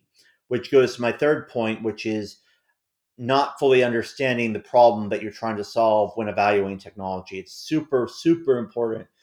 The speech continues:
to have a very clear understanding of exactly what problem you're trying to solve, and not just what the problem is, but what an ideal solution would look like, and use those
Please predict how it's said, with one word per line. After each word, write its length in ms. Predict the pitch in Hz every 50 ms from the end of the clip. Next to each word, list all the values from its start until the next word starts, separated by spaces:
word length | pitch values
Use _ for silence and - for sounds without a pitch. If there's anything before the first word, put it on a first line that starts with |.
| _ _ _ _ -
to 100 | 123 127
have 80 | 110 107
a 60 | 104
very 320 | 101 107 131 135 139 135 135
clear 420 | - - - 135 135 135 127 123
understanding 640 | 120 113 107 110 107 - - 127 120 117 113 110 107
of 80 | 104 98
exactly 540 | 95 95 95 107 113 117 120 117 - 131
what 240 | 120 113 110 - -
problem 380 | - 117 113 113 110 107 110 110
you're 100 | 98 95
trying 240 | - 107 110 110 107
to 60 | 101
solve, 420 | - - 113 104 104 104 101 101 - _ _ _ _ _ _ _ -
and 160 | 120 117 117
not 260 | 131 135 139 135 -
just 200 | 127 117 - -
what 100 | 127 123
the 80 | - -
problem 360 | _ - 127 123 110 110 117
is, 240 | 117 113 107 - -
but 240 | - 113 98 98
what 260 | 113 117 110 110 - -
an 100 | 113 110 104
ideal 640 | 104 107 92 92 113 123 123 117 117 110 101 - _ _ _ _ _ _ _
solution 720 | - - - 143 131 127 147 147 139 139 - 131 117 110
would 120 | 104 107 101
look 280 | 110 135 - - -
like, 260 | 104 98 90 - - - _ _ _ _ _ -
and 160 | - 120 127
use 240 | 135 139 131 - -
those 340 | 131 131 135 135 139 135